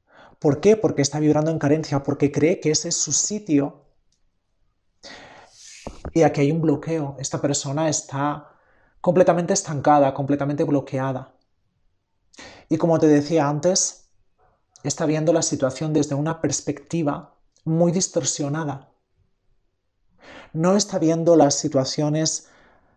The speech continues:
desde, desde una óptica o desde una perspectiva más amplia. Porque aunque esta persona esté en una situación incómoda, con la carta del colgado, es alguien que está boca abajo, ¿no? Es una situación incómoda.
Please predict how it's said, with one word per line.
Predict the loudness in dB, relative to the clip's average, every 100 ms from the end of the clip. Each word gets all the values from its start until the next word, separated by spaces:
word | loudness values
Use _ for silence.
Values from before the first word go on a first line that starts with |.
| _ -4
desde, | 2 2 2 4 4 2 -6 _ _ _ _ -10
desde | 2 4 4
una | 2 2 2
óptica | 0 -4 -8 0 4
o | 4
desde | 2 0
una | -2 -4
perspectiva | -4 -6 -8 -10 -4 2 4 2
más | 0 -2 -2
amplia. | -2 -4 -4 -8 -10 -18 _ _ _ _ _ _ _ _ _ _ -20 -20 -20 -20 -20 _ _ _ _ _ 2
Porque | 4 4
aunque | 2 4 2
esta | 2 0
persona | 0 0 -4
esté | -4 -4
en |
una | -2 -2
situación | -2 -4 -4 -2
incómoda, | -2 2 2 2 -2 -4 -6
con | -6
la |
carta | -6 -2
del | -2 -2
colgado, | -2 0 0 -2 -6
es | -6
alguien | -4 -4
que | -6
está | -6
boca | -4 -2
abajo, | 0 -2 -2
¿no? | -8
Es | -6 -6
una | -4
situación | -4 -6 -6 -8
incómoda. | -4 -2 0 0 -2 -6